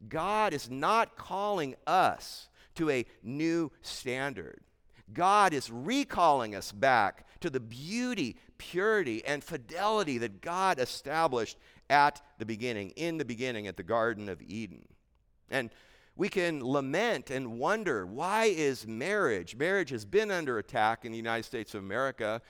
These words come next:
from day one, but just the increasing intensity, we can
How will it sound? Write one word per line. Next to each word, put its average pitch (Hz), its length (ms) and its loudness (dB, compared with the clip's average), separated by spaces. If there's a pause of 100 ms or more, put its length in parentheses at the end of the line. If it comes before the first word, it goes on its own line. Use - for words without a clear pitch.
(160)
from 104 300 -6
day 117 360 -2
one, 110 640 -2
but 98 340 -4 (140)
just - 280 -6 (200)
the 131 160 -2
increasing 175 460 -6
intensity, 127 640 -6
we 127 100 -6
can 135 240 -2